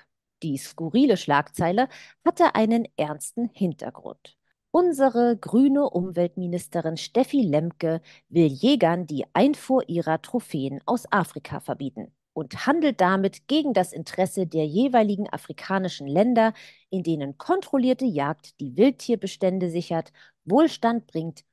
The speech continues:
und Wilderei eindämmt. Länder wie Botswana leiden nach jahrzehntelangem erfolgreichen Artenschutz unter einer Elefantenplage.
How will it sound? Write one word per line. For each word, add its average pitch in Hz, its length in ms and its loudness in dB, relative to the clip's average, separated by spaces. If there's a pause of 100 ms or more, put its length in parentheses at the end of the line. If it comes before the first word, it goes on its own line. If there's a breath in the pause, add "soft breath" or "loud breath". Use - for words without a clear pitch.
(120)
und 294 280 -2
Wilderei 165 600 0
eindämmt. 131 600 -10 (440)
Länder 311 360 6
wie 285 120 2
Botswana 190 720 0
leiden 175 420 2
nach 156 200 -2
jahrzehntelangem 202 880 -2
erfolgreichen 202 840 -2
Artenschutz 196 840 -4
unter 175 440 -6
einer 151 340 -4
Elefantenplage. - 1200 -6